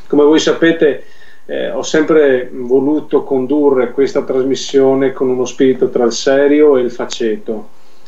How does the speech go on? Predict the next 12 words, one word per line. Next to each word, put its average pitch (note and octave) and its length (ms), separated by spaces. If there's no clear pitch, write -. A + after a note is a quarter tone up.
Bene, C3 360
continuerà C#3 800
con B2 200
lo A#2+ 40
stesso C3+ 340
spirito. E3+ 840
Voglio E3+ 440
riservarvi C#3+ 540
qualche C3+ 300
sorpresa, D3+ 1000
spero C#3+ 520
che, C#3+ 460